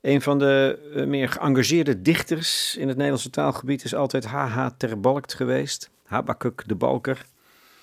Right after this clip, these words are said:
Beroemd gedicht van hem is Elegie van de Varkens. Er is zoiets droefs in de wijze ogen van varkens, dat ze wel profeten lijken voor de slachttijd.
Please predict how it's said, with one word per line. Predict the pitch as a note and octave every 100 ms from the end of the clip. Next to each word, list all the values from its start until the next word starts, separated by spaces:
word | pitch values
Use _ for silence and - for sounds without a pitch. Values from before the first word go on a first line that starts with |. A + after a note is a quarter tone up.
| _ _ _ _ _ _ _
Beroemd | G2+ A2+ B2
gedicht | - A2 B2 - -
van | A#2+
hem | A2+ A#2
is | A2+ G#2 -
Elegie | - C#3 B2+ A#2+ D3+ B2+
van | A#2+
de | A2
Varkens. | - - A2+ A2 G#2 C3+ - - - _ _ _ _ _ _ _ _ _ _ _ _ _
Er | - C3
is | D3+ - - _ _ _
zoiets | - - G3+ A3+ A#2+ G2+
droefs | F2+ D#3+ C3 - - -
in | G#2
de | G2+
wijze | A2 C3 A2
ogen | A#2+ C3 - F#2+
van | A2 F2+
varkens, | A2 B2 - F#2 - - _ _ _ _ _ _ _
dat | - A2
ze | -
wel | A2+ A2
profeten | - A2+ - D3+ B2+ A2
lijken | A2+ G#2 G2+
voor | G#2
de | F#2+
slachttijd. | - C3+ A#2+ - G2 D#2+ -